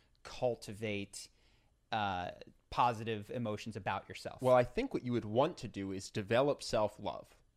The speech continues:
Speaker 1: Mm-hmm.
Speaker 2: develop self-esteem, so that you can come from a place of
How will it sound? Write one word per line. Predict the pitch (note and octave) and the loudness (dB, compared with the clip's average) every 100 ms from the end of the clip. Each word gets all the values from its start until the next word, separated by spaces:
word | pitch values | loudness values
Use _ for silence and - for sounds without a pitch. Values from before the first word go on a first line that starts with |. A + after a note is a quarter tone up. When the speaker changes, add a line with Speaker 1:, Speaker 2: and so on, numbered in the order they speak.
| C3+ | -10
Speaker 1:
Mm-hmm. | C3 G#2+ - | -8 -10 -4
Speaker 2:
develop | A#2+ G2 B2 C3 B2 - | -2 4 6 6 4 -2
self-esteem, | - A2+ - - - E3+ E3 - A#2 _ _ _ _ _ _ | 0 0 0 -8 -6 -4 -4 -4 -10 _ _ _ _ _ _
so | - - D3+ D3 | -16 0 4 6
that | D3+ C#3 | 6 2
you | B2 | 0
can | A2+ A2+ A2 | -2 -4 -4
come | - D#3+ G3 | 2 2 2
from | - B2 | -2 -4
a | |
place | - - G#2 F2 - - - | -2 0 0 0 -8 -10 2
of | A#2+ G#2 | 4 4